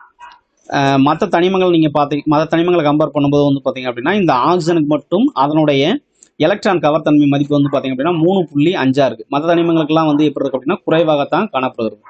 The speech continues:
இப்ப இந்த தன்மை இருக்கிறதுனாலே வந்து இந்த ஆக்சிஜன் ஆனது என்ன பண்ணுது அப்படின்னா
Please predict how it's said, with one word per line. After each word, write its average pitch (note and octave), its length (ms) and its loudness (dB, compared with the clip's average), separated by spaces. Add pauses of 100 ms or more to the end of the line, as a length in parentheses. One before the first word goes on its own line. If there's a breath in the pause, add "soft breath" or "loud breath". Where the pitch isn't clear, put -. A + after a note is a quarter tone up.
(220 loud breath)
இப்ப - 140 -4
இந்த G#3+ 220 2
தன்மை G3+ 420 0
இருக்கிறதுனாலே E3+ 580 2
வந்து D3+ 240 2 (1040)
இந்த D#3 440 4
ஆக்சிஜன் F3 380 2
ஆனது D#3 160 2
என்ன D3+ 160 2
பண்ணுது D3 260 2
அப்படின்னா D3 280 0